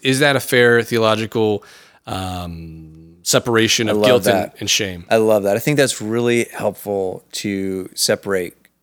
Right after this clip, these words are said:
Speaker 2: guilt and shame, first of all.
Speaker 1: Mm.
Speaker 2: Guilt being an objective, "I did this"
Speaker 1: Yeah.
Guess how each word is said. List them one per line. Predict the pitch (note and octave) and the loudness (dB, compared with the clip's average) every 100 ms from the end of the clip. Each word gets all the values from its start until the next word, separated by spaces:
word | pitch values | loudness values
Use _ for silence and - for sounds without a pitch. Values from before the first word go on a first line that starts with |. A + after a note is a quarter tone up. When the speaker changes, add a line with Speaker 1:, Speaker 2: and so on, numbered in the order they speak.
| - | -10
Speaker 2:
guilt | F#2+ F#2 - | -6 -6 -8
and | F#2 | -10
shame, | - F2+ F2+ | -8 -8 -12
first | - F#2 - | -12 -10 -10
of | - | -8
all. | F2+ - | -8 -10
Speaker 1:
Mm. | G#2 F#2 - | -12 -12 -2
Speaker 2:
Guilt | B2 B2 | 4 4
being | G#2 A2 | 4 -2
an | G2+ | -2
objective, | F#2+ F2 - G2+ - G2+ F#2+ | -4 -4 0 0 0 -4 -4
"I | - | -6
did | F2+ F2+ F#2 | -6 -8 -10
this" | F2 D#2+ D#2+ E2+ - - | -12 -12 -10 -6 -2 0
Speaker 1:
Yeah. | F3+ | 0